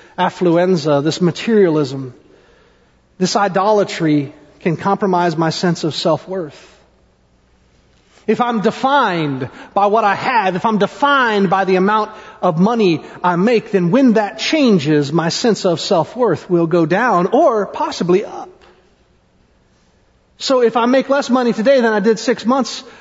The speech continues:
ago, I could be telling myself that I am worth less today than I was then. Guys, we are especially susceptible to this reality. This is the way our society train, train,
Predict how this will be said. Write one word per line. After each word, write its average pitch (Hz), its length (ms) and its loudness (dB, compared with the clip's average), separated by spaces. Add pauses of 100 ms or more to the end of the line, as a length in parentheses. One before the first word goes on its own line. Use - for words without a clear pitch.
(280)
ago, 196 560 2
I 214 140 -2
could 220 160 0
be 202 100 0
telling 269 280 0
myself 208 380 0
that 190 120 0
I 190 140 2
am 180 120 0
worth 190 240 0
less 190 680 -6
today 160 420 -2
than 139 120 -4
I 139 80 -4
was 143 440 -4 (340)
then. 185 200 0
Guys, 233 320 0
we 320 140 4
are 202 100 2
especially 208 640 -2
susceptible 214 560 -2
to 214 100 -4
this 202 240 0
reality. 208 460 2
This 202 180 2
is 185 60 -4
the 185 80 2
way 190 140 4
our 196 120 2
society 190 440 0
train, 202 280 0
train, 208 480 -2